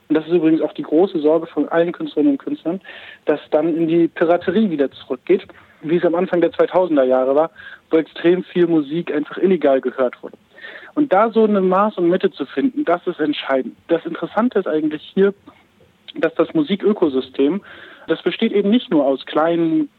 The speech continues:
gegen groß oder so, sondern es besteht aus allen. Die Großen haben was davon, also die Major-Labels haben was davon, dass es die Kleinen gibt. Weil, äh, A, sich rekrutiert raus, die neuen Musikrichtungen, die neuen Künstlerinnen und Künstler, die haben ja alle mal klein angefangen.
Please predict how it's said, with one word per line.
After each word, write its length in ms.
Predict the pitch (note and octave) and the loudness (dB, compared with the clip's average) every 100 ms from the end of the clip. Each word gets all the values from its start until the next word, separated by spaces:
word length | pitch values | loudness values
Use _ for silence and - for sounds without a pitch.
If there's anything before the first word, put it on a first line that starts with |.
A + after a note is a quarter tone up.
| _ | _
gegen 300 | - F#3+ F3 | 0 2 2
groß 460 | C#3+ C#3 F#3 B3 - | 0 2 2 2 0
oder 200 | F#3 G3+ | 0 2
so, 180 | G3 G3+ | 4 2
sondern 260 | E3+ E3+ | 2 0
es 100 | E3 | -2
besteht 300 | - E3+ F#3 | -6 -4 -2
aus 120 | E3+ - | 0 -2
allen. 280 | D3 - - - - - - - | -4 -4 -12 -20 -20 -20 -14 -8
Die 80 | E3 | -2
Großen 480 | E3+ B3+ - A3 | 2 2 2 0
haben 220 | F#3+ G3 - | 0 -4 -4
was 160 | - | -4
davon, 360 | - E3 - D#3+ | -2 -4 -2 -2
also 120 | B2 | -2
die 80 | B2 | 0
Major-Labels 680 | D3+ G3+ F#3 E3 D#3 D#3 - | 0 2 2 2 2 -2 -2
haben 120 | F3 | -2
was 140 | D#3 | -2
davon, 340 | C#3+ C#3 C#3 C3 | -4 -4 -4 -4
dass 140 | C3 | -6
es 100 | D3 | -12
die 100 | - | -18
Kleinen 340 | - C#3+ C3+ C3 | -6 -2 -2 -2
gibt. 260 | - - _ _ _ _ _ - | -6 -14 _ _ _ _ _ -4
Weil, 360 | C#3+ D3 D3 D3 | 2 2 2 -2
äh, 40 | D3 - | -6 -2
A, 260 | D3+ D#3+ | 0 0
sich 240 | D3 D3 - | 0 -6 -2
rekrutiert 640 | D#3 - C#3+ - D#3+ D3+ | -2 -2 -6 0 0 0
raus, 320 | D3 C#3+ D3 - _ - C3+ | 0 2 0 -2 _ -14 -4
die 80 | |
neuen 260 | C3+ D3 D3+ | 0 2 2
Musikrichtungen, 800 | D3 E3 G3+ F#3+ F3+ E3 D#3 D#3 | 2 0 0 0 0 2 4 4
die 80 | C#3+ | 4
neuen 220 | D3 D#3 | 2 2
Künstlerinnen 440 | E3 F#3 - D3 | 0 -4 0 0
und 60 | - | 0
Künstler, 320 | F#3+ G3+ D#3 | -2 -2 0
die 80 | C#3+ | 0
haben 100 | C#3 | 2
ja 60 | C#3+ | 2
alle 140 | F#3+ | 2
mal 160 | D#3 C3+ | 2 0
klein 240 | D3+ D3 | 0 0
angefangen. 460 | D#3+ F3+ - E3 | -2 -4 -4 -4